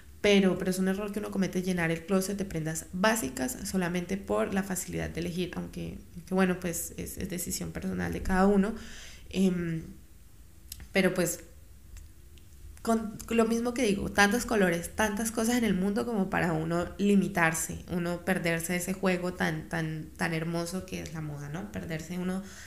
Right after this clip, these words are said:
de, de entrar al, al juego, es, no, no hay posibilidad. Entonces,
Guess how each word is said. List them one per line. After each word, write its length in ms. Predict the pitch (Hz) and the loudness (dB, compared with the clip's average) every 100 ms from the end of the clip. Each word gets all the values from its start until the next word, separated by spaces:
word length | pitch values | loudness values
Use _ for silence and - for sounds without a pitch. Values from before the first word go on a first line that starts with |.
| - - | -16 -4
de, 380 | 185 175 147 143 | -2 0 -2 -8
de 120 | - 170 | -2 -2
entrar 300 | 170 170 165 | 2 4 4
al, 200 | 170 - | 2 0
al 120 | 190 | 2
juego, 240 | 208 214 | 4 4
es, 120 | 196 - 175 | 2 0 -4
no, 200 | 156 139 - 180 165 | -4 -6 -8 -12 -10
no 180 | 180 180 | -6 -2
hay 60 | 170 | 0
posibilidad. 520 | 190 208 202 180 226 | -2 0 0 2 2
Entonces, 520 | 202 165 160 185 | 0 -2 -2 -4